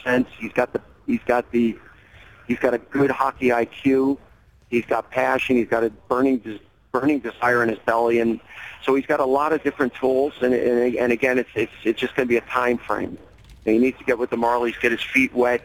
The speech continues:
and, and get a, a good taste of pro hockey. Um, you know, Toninato has had, uh,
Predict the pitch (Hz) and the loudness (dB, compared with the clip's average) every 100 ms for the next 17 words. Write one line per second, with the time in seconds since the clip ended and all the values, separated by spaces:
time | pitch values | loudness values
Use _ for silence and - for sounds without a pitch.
0 | - 113 113 120 117 113 107 - 113 - | -4 -4 0 0 0 -2 -4 -4 -4 -2
1 | 123 - - 117 - - - 107 101 117 | -2 -2 -2 -2 -2 -8 -2 0 2 0
2 | 131 - - - - - - - - - | -2 -4 -8 -12 -20 -16 -14 -14 -10 -2
3 | 117 120 113 104 - - - - - 135 | 2 4 2 0 -4 -20 -20 -6 0 0
4 | 127 - 147 147 135 151 151 113 - 131 | 0 -2 0 2 2 2 0 -2 -4 -2
5 | 117 127 120 - _ _ 120 | 0 -2 -2 -8 _ _ -2